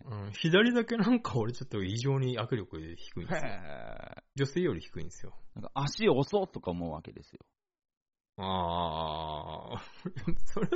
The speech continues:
Speaker 1: でも別にいいじゃないですか。
Speaker 2: 全然いいんですよ。全然いいんですけど、
Speaker 1: うん、足遅くても。
Speaker 2: せ-、生物学的に、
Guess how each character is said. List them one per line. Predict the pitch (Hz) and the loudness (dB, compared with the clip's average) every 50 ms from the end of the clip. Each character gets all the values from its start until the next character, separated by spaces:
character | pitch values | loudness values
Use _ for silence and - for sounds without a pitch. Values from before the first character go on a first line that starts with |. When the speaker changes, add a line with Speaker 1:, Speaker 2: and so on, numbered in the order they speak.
| - - | 0 0
Speaker 1:
で | - 381 | -2 -2
も | 370 320 185 139 | -2 0 0 2
別 | 120 120 - - 190 | 2 2 0 0 0
に | 180 170 147 135 147 | 2 2 2 2 2
い | 190 | 0
い | 202 | 0
じ | 156 | -2
ゃ | 87 | -4
な | 71 | -4
い | 73 | -6
で | - | -12
す | - - - | -14 -10 -10
か。 | 95 - - - - - - - _ _ | -10 -10 -10 -16 -20 -20 -20 -20 _ _
Speaker 2:
全 | - - 233 233 | 0 2 2 4
然 | 240 240 262 | 4 2 2
い | 240 | 2
い | |
ん | 165 | 2
で | 110 - | 0 -2
す | - 95 | -2 -2
よ。 | 95 98 101 | -2 -2 0
全 | 151 202 214 202 | 0 -2 0 0
然 | 220 208 175 | -2 -2 -2
い | 220 | -2
い | 214 | -2
ん | 180 | 0
で | 127 101 | -2 -2
す | - | -2
け | 98 95 87 82 | -4 -4 -4 -2
ど、 | 87 113 117 107 95 80 | -2 -2 -2 -2 -2 -2
Speaker 1:
う | |
ん、 | - | -4
足 | 95 - - 190 | -4 2 2 4
遅 | 196 196 196 - | 4 2 0 -2
く | - - | -6 -10
て | - - | -12 8
も。 | - - - | 10 10 10
Speaker 2:
せ-、 | - - 208 214 220 220 | 10 8 4 4 4 2
生 | 202 | 0
物 | 196 208 208 - 202 202 | -2 -4 -4 -4 -6 -2
学 | 185 202 196 185 - - | 0 0 0 0 -6 -8
的 | - 214 185 - 190 185 | -6 -8 -6 -6 -6 -6
に、 | 185 196 202 196 127 87 78 - | -6 -6 -4 -4 -4 -4 -6 -8